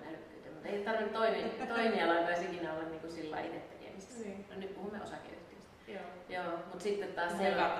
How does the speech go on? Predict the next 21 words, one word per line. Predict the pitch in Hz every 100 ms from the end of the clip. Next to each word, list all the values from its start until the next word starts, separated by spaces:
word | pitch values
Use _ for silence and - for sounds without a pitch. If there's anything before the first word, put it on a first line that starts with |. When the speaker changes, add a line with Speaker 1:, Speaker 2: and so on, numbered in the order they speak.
| -
Speaker 2:
tarkennus. | - 180 247 294
Speaker 1:
<laughs> |
Niin, | 403 - 294 - - -
siellä | 214 190
on | 214
oma | 214 196
pääoma, | 180 175 170 170
vieras | 185 180 160
pääoma, | - - 156 151 151 151 151
sit | - 165
siellä | 170 156 151
on |
tiettyjä, | 151 160 - 151 139
tota, | 143 143 - 135 135 135 - - - - 151
just, | 147 147 -
ö, | - - - - - -
varauksia, | 156 151 131 - - 156 123 110
jos | 101
esimerkiksi | - - 147 - - 156
on | 143
varattu | 143 - -